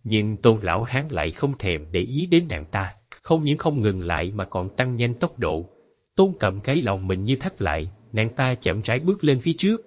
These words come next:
đi đến cạnh Tôn lão hán, nghiêng đầu nhìn, lại nhìn thấy tay trái ông ta cầm con búp bê vừa mới làm được một nửa, vẻ bề ngoài giống hệt với người rơm ông ta làm mấy ngày trước. "Cha, người, người,"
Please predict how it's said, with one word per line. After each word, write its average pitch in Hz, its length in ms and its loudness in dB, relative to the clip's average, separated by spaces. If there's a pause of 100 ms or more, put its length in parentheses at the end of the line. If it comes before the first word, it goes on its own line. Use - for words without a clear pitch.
(180)
đi 131 120 4
đến 160 220 4
cạnh 90 140 -2
Tôn 120 220 0
lão 107 200 0
hán, 131 420 -4
nghiêng 120 200 2
đầu 85 160 0
nhìn, 80 220 -4 (440)
lại 113 140 2
nhìn 110 200 0
thấy 165 200 0
tay 131 140 2
trái 143 160 -2
ông 143 220 -2
ta 123 340 0
cầm 101 200 0
con 113 200 -2
búp 202 220 -2
bê 170 220 4 (100)
vừa 85 160 2
mới 123 220 -2
làm 76 280 -4
được - 180 -2
một 95 200 -4
nửa, 78 280 0 (300)
vẻ 143 140 2
bề 135 180 4
ngoài 131 340 2
giống 185 180 0
hệt 117 260 4
với 175 100 2
người 110 300 2
rơm 156 220 0
ông 156 180 -2
ta 139 200 -2
làm 110 280 -2
mấy 170 120 2
ngày 92 200 -2
trước. 233 320 0 (400)
"Cha, 156 400 0 (100)
người, 90 420 0
người," 90 440 2